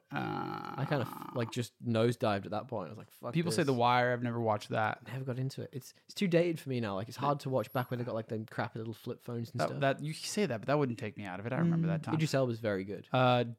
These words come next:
Speaker 1: Deadwood is definitely in that three. For H B O, like, I, I don't know, man. That's a long way of saying I don't know. I'll come back to you. Maybe that's a, let's, let's do homework this week.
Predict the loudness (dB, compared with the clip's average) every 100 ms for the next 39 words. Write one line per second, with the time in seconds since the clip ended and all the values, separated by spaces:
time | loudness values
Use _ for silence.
0 | 0 4 6 4 0 0 2 0 -2 -6
1 | -10 _ _ -4 -4 -2 -2 0 -2 -4
2 | -6 -4 -2 -2 -4 -6 -8 -6 -6 -10
3 | -14 -14 -16 -18 -18 0 4 6 4 0
4 | 2 -2 -6 -14 -18 _ _ _ _ 8
5 | 12 12 10 4 -4 -2 0 2 4 8
6 | 8 6 4 4 4 4 2 -2 -4 -2
7 | 0 2 2 0 -8 -8 0 4 6 6
8 | 4 4 0 -4 -6 0 4 6 6 4
9 | 2 -2 -4 -6 -6